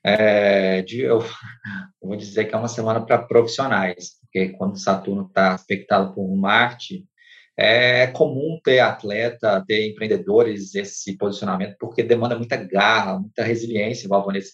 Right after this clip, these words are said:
também colocou, pra gente realizar as nossas metas, os nossos objetivos, Marte, a gente vai precisar desse esforço saturnino, né, pra lidar com as demoras,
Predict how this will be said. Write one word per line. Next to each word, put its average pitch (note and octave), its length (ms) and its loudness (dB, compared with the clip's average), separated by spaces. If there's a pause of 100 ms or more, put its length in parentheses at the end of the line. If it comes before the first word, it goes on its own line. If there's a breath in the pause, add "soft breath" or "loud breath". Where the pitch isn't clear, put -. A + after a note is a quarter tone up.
também G2+ 240 -4
colocou, F#2+ 440 0 (260 loud breath)
pra A2 180 2
gente B2+ 260 -4
realizar A2+ 440 6
as G#2 120 -4
nossas G#2 320 -6
metas, G2 400 0
os G2 140 -10
nossos G2 300 -6
objetivos, G2 840 -4
Marte, G2+ 420 0
a F#2 40 -16
gente F#2+ 160 -20
vai G#2 80 -8
precisar - 320 -2
desse A2 260 -6
esforço B2+ 500 2
saturnino, A#2 800 -2 (580 soft breath)
né, G#2 160 4
pra G#2 160 -2
lidar G#2+ 360 4
com A#2 60 2
as A2 120 2
demoras, A2 760 0